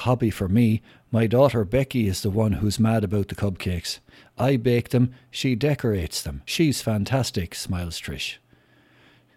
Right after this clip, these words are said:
Trish's son Josh also helps with the deliveries. "I made about a hundred yesterday. I was about three hours baking. Look, your back would be broken, but I'm happy to do it.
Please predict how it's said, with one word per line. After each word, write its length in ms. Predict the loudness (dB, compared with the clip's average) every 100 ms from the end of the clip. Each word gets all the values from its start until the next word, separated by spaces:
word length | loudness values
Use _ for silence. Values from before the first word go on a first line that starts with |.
| _
Trish's 360 | 0 2 2 0
son 320 | 2 4 4
Josh 380 | 4 2 2 0
also 340 | 0 2 0
helps 400 | 0 0 0 -4
with 100 | -4
the 100 | -2
deliveries. 720 | 0 2 0 -2 -6 -8 -12 -16 _ _ _ _ -20 _ _
"I 100 | 0
made 260 | 4 4 2
about 260 | 2 2 2
a 80 |
hundred 440 | 4 4 4 2 0
yesterday. 540 | -2 -2 0 2 0 -4 -20 -20 -4
I 100 | 0
was 160 | 0 0
about 240 | 0 0
three 320 | 0 0 4
hours 320 | 6 6 2
baking. 560 | 2 0 0 -6 -12 -14 _ _ _ _ _ _ _ -2
Look, 220 | -2 0
your 120 | -2
back 340 | 0 0 0 -2
would 100 | 0
be 120 | 0
broken, 500 | 2 4 2 2 2
but 160 | 2
I'm 100 | 0
happy 320 | -2 -2 0 0
to 120 | 0
do 220 | 0 0
it. 160 | -2